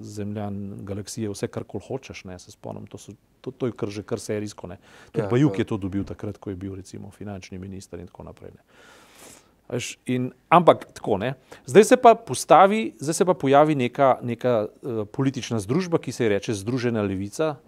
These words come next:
Speaker 1: Zanimivo, imamo celo Levico, ne, in jo imamo, ne. Ampak ne tisto, ki je izšla iz partije, ne.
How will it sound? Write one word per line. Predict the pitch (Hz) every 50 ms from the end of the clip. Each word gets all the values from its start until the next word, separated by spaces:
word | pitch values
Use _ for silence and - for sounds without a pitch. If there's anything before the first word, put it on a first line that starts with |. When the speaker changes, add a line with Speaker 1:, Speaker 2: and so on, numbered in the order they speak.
| - - _ _
Speaker 1:
Zanimivo, | - 104 104 117 104 107 110 131 139 123
imamo | 104 95 104 107 98 98
celo | 98 - - 104
Levico, | 98 90 87 120 185 - - -
ne, | 98 107 104
in | 90 92
jo | 90
imamo, | 85 87 92 - 190 -
ne. | - 110 139 _ _ _ _ _ _ -
Ampak | 127 123 117 - -
ne | 117 156 156
tisto, | - - 147 - - - 107 - - - - - - - -
ki | - - 120
je | 113
izšla | 101 - - 117 110
iz | 101 -
partije, | - 101 95 - - 170 180 - - _ _ _ _ _ _ -
ne. | - 123